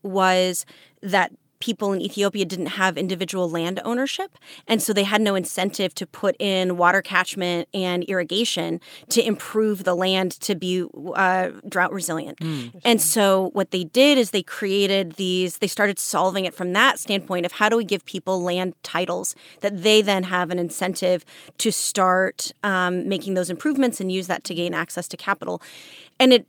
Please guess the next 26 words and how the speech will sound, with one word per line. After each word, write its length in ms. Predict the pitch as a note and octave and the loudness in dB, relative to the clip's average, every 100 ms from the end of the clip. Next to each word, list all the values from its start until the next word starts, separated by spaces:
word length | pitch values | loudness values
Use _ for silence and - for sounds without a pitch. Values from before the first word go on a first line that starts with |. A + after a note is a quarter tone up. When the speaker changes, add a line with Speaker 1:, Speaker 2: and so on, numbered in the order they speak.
| - | -14
Speaker 1:
really 320 | G#3+ A3 A#3 | 2 6 8
made 160 | A#3 G#3+ | 6 4
a 60 | G3 | 4
big 140 | G3+ | 2
difference. 380 | C4+ - - - | 2 0 -4 -2
You 60 | |
didn't 200 | G3+ G#3+ | 0 -2
start 220 | - F#3+ - | 0 -2 0
seeing 540 | G#3 G3+ F#3+ F#3+ F3+ | -2 0 0 -2 -6
famine 420 | - G3 G3+ F#3+ | -6 -2 0 2
in 80 | F#3 | 0
Ethiopia 480 | F3+ G3 G#3+ B3+ F#3+ | -2 -2 2 2 2
again 280 | F3+ F3+ F3+ | 0 0 0
until 480 | E3+ F#3+ F3 F3 - | -4 -2 -2 -2 -6
now, 440 | F#3 A3 C#4 G3 F#3 | 0 6 6 6 4
which 240 | F#3 - | 2 -6
is 80 | F3+ | -6
more 280 | F#3+ F3+ F3 | -2 0 -2
war 280 | F3 F#3 F3+ | 0 0 0
conflict 680 | - G3 G3 F3+ - - - | 0 -2 0 -4 -4 -18 -2
driven 380 | G3+ F3+ F3+ | -2 0 0
as 120 | F3 F3+ | -2 -6
opposed 420 | - F3+ F3 - | -4 -4 -4 -6
to 360 | - F3 F3 E3+ - - - | -4 -2 -4 -6 -18 -20 2
infrastructure 560 | A3 G#3 - - - | 2 2 -4 -4 -6
driven. 380 | D#3 F#3+ - - | -10 -10 -10 -14